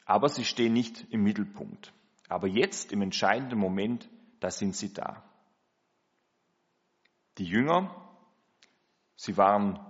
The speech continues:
versteckt. Sie glauben auch nicht zuerst. Es sind die Frauen, sie werden zu Zeugen des Auferstandenen. Wohl wegen ihrer Liebe zu Jesus, die stärker ist auch als ihre Angst.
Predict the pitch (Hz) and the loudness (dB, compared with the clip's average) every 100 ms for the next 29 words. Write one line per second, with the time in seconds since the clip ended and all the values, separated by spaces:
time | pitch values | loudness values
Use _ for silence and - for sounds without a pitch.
0 | - - 104 - 87 - - - - _ | -18 -8 -8 -6 -8 -10 -20 -20 -20 _
1 | _ _ - _ - - 135 160 98 - | _ _ -20 _ -16 -2 2 2 0 -6
2 | - - 82 - 90 - - - - - | -12 -6 -6 -6 -10 -10 -16 -16 -16 -16
3 | - - _ _ - - 120 107 - - | -18 -20 _ _ -14 -4 -4 -2 -6 -4
4 | 85 120 151 147 - _ _ - 98 107 | 0 0 0 -10 -18 _ _ -10 4 4
5 | 113 104 104 - 98 92 95 90 80 - | 4 -2 -8 -6 -2 -2 -2 -6 -8 -18
6 | _ _ - - 98 95 101 - - 78 | _ _ -16 -8 -4 -4 -4 -6 -8 -10
7 | - - - - _ _ - - - 101 | -16 -18 -18 -20 _ _ -20 -20 0 4
8 | 143 190 185 - - _ _ 113 127 143 | 6 4 -2 -16 -20 _ _ -2 0 0
9 | 143 131 117 127 107 92 - - 69 - | 0 2 0 0 -2 -6 -12 -16 -16 -16
10 | - - - _ _ - - 101 104 135 | -16 -16 -18 _ _ -8 -2 4 4 4
11 | 123 127 - 104 107 - - - 104 - | -2 -8 -4 0 0 -2 -20 -10 -8 -8
12 | 110 98 - 90 - - - | -6 -6 -4 -6 -8 -14 -18